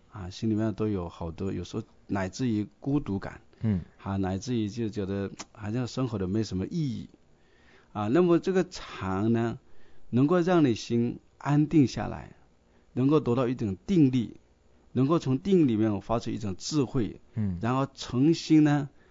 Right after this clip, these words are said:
Speaker 1: 来看待人事物，那么你就会有一种朝气。
Speaker 2: 嗯。
Speaker 1: 啊，所以呢，如果说一个人通过打坐以后呢，他心里面有这个定力，有这个智慧，有这个朝气以后呢，他就会感觉到人生很有意义。
Speaker 2: 嗯。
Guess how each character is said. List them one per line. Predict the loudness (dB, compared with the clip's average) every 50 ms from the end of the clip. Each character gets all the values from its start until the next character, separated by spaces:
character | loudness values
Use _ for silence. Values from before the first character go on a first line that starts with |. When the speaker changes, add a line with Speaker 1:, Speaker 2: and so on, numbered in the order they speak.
| -20 _ _
Speaker 1:
来 | -6 -4 -4
看 | -4 -2 -2 0 2
待 | 2 0
人 | 0 -2 -2 -4 -4
事 | -6 -6 -6 -4
物， | -4 -4 -8 -10 -14 -18 -18 -18 -18 -20 -20 _ _ _ -20 _ -12 -4
那 | 0 2 4
么 | 4 4
你 | 4 2 0
就 | -2 -4 -4
会 | 0 0 -2 -2 -2 -8 _ _
有 | -6 -6
一 | -4
种 | -4 -4 -6 -6 -8
朝 | -10 -8 -6 -6
气。 | -6 -6 -10 -14 -14 -16 -20 _ _ _ _ _ _ _
Speaker 2:
嗯。 | -2 -2 -2 -4 -6 -12 _ _ _
Speaker 1:
啊， | -8 -8 -8 -4
所 | 0 2
以 | 2
呢， | 4 2
如 | 2 2 0
果 | 0 0
说 | 0 -2 -2
一 | -2 -2
个 | 0 0 0
人 | 0 0 -2 -2 -4
通 | -4 -6 -2
过 | -2 -4
打 | -4 -4 -6 -6 -6
坐 | -6 -4 -4 -2
以 | -2 -2
后 | -4 -4 -4
呢， | -4 -4 -6 -6 -10 _ _ _ _ _ _ _
他 | -6 -4 -4 -4
心 | -4 -6 -2 0 2
里 | 2 2
面 | 2 2 2 2 0 0
有 | -2 -6 -6
这 | -4 -6
个 | -6
定 | -6 -4 0 2 2 4
力， | 4 0 -4 -4 -6
有 | -6 -6
这 | -4 -4
个 | -4 -4
智 | -6 -8 -8 -4 -4 -2
慧， | -2 -2 -2 -2
有 | -4 -6
这 | -6 -6
个 | -6
朝 | -6 -2 -2 -2 -2 -2
气 | -4 -6 -6 -4 -4 -4
以 | -4
后 | -4 -4 -4
呢， | -4 -4 -6 -8 _ _ _ -20 _ -20
他 | -8 -6 -6 -4
就 | -2 -2
会 | -4 -2
感 | -2 -4 -4
觉 | -2 -2
到 | -2 -2
人 | -2 -2 -2 -2 -2 -2
生 | -2 -2 -4 -4
很 | -2 -2 -2 -2
有 | -2 -4 -6
意 | -8 -8 -6
义。 | -6 -6 -8 -12 -14 -16 -20 -20 -20 -20 _ _ -2
Speaker 2:
嗯。 | 0 0 0 0 -2 -6 -10